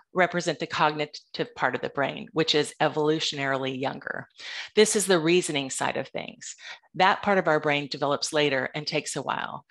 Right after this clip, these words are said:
So when you were five and dropped your ice cream cone, you might throw a temper tantrum thinking you're never gonna get another ice cream. But now when we're eighteen, we drop the ice cream,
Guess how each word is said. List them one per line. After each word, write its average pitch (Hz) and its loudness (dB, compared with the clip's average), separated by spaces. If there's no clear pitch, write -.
So 175 6
when 196 6
you 180 6
were 170 6
five 208 4
and 185 2
dropped 165 2
your - -2
ice 160 2
cream 156 -8
cone, 139 -2
you 180 4
might 160 2
throw 165 4
a 139 4
temper 160 0
tantrum 139 -4
thinking 147 -4
you're 143 -2
never 147 2
gonna 135 0
get 139 -2
another 135 -2
ice - -4
cream. - -12
But 170 2
now 180 4
when 175 4
we're 160 6
eighteen, 240 2
we 202 0
drop 170 2
the 147 2
ice 160 -2
cream, 151 -4